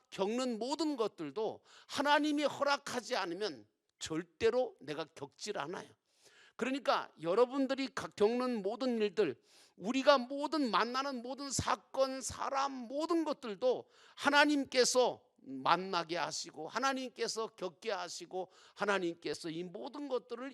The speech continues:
인도해 가신다는 사실을 믿는 객관적인 신앙을 여러분이 가져야 돼. 하나님을 신뢰하고 믿고 따르는 자들은 모든 것이 다 하나님께서 행하시는 일이라고 하는 믿기 때문에 원망이나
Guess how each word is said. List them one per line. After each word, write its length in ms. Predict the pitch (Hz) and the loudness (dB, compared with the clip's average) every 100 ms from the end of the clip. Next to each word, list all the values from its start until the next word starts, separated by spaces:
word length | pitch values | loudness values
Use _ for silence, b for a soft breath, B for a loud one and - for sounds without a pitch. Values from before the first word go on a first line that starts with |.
| - | -4
인도해 520 | 247 269 254 277 247 | 0 0 2 4 4
가신다는 540 | 208 - 208 185 175 190 | 4 -4 -2 -2 -2 -2
사실을 600 | - 151 - 202 214 107 B B B | -4 -6 -6 -2 -4 -4 B B B
믿는 500 | 131 190 196 170 110 b b b | -4 -2 0 0 -2 b b b
객관적인 720 | - - 254 247 233 226 240 | 2 4 6 6 2 -4 -2
신앙을 440 | - 214 196 202 196 | -2 0 0 2 2
여러분이 440 | 160 160 165 170 | 0 0 -2 -4
가져야 400 | - - 156 135 | -6 -6 -4 -4
돼. 160 | - - b b b | -8 -20 b b b
하나님을 640 | - 269 269 277 285 277 277 | -6 2 4 4 2 0 0
신뢰하고 800 | - 302 269 269 269 262 247 247 | -2 -2 0 4 4 4 0 -4
믿고 420 | 190 226 - 254 | -6 -8 -6 -6
따르는 460 | - 254 254 247 233 | -2 -2 0 -2 0
자들은 440 | 226 233 262 175 b b b | 0 0 -4 -6 b b b
모든 640 | 139 190 277 330 349 320 | -6 -2 2 2 2 2
것이 280 | 285 - 285 | 2 0 2
다 100 | 262 | 4
하나님께서 640 | 254 262 262 247 240 202 | 4 4 0 0 -2 0
행하시는 640 | 254 277 269 240 254 233 214 | -2 0 0 0 0 -4 -4
일이라고 420 | 208 208 202 202 | -2 0 2 2
하는 260 | 202 196 160 | 0 0 -6
믿기 300 | 214 - 277 | -8 -6 -6
때문에 600 | - 196 190 254 196 - b b b | 0 0 2 0 -2 -4 b b b
원망이나 880 | - 135 180 202 175 185 175 170 156 | -8 -6 -6 -6 -6 -6 -6 -6 -8